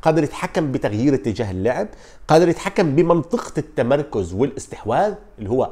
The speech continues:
الكانتارا، طبعًا بمساعدة هون من هندرسون وفابينيو، وأيضًا بخلي الفريق دفاعيًا متوازن بفابينيو وهندرسون وبمساعدة الكانتارا. كان في مشكلة واضحة بالتحكم بالريتم، كان في مشكلة واضحة بالتحكم بالاستحواذ باتجاه الكرة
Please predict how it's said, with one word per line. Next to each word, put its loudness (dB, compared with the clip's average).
الكانتارا، -2
طبعًا -2
بمساعدة -4
هون -6
من -4
هندرسون -2
وفابينيو، 0
وأيضًا 2
بخلي -6
الفريق -4
دفاعيًا -2
متوازن -4
بفابينيو -6
وهندرسون 0
وبمساعدة -4
الكانتارا. -14
كان -6
في -6
مشكلة -6
واضحة -4
بالتحكم -8
بالريتم، -2
كان -6
في -6
مشكلة -4
واضحة -2
بالتحكم -6
بالاستحواذ 0
باتجاه -4
الكرة -2